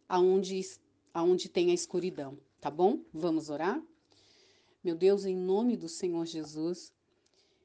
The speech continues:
eu, estamos aqui diante do Senhor, Pai, e eu quero pedir mais uma vez que o Senhor ajude essas crianças a serem luz, aonde o Senhor os enviarem, que eles sejam luz aonde eles moram,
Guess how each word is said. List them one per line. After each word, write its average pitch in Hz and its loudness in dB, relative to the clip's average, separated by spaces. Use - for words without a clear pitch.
eu, 185 4
estamos 233 2
aqui 233 0
diante 196 0
do 180 -6
Senhor, 170 -2
Pai, 151 -6
e 202 4
eu 202 8
quero 233 2
pedir 214 -2
mais 254 0
uma 247 0
vez 196 4
que - -6
o - -2
Senhor 220 -4
ajude 190 -4
essas 226 -4
crianças 226 -2
a 208 2
serem 240 2
luz, 202 -2
aonde 240 6
o 247 2
Senhor 214 0
os 202 -4
enviarem, 175 0
que - 0
eles 226 6
sejam 233 2
luz 208 -4
aonde 196 2
eles 175 -2
moram, 196 4